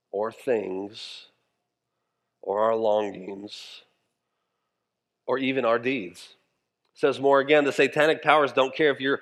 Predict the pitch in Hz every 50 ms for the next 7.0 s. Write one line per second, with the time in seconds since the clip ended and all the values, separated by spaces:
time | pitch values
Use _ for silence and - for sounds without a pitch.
0 | - - - 123 117 113 131 151 180 147 151 160 151 139 117 123 135 139 131 110
1 | - - 151 135 - 151 139 127 113 - - - _ _ - - 135 131 127 123
2 | 135 156 165 - - 165 147 147 180 190 147 127 120 120 120 117 - - - 156
3 | 147 143 - 123 127 143 175 175 156 127 120 113 123 143 143 - - - - 139
4 | 135 156 175 175 156 135 147 135 - - 185 180 156 139 - - - 202 196 -
5 | 160 131 - - 135 127 123 - 147 135 117 120 120 139 151 165 170 165 156 139
6 | 151 147 147 147 139 131 117 127 131 135 131 - - - - 104 98 92 92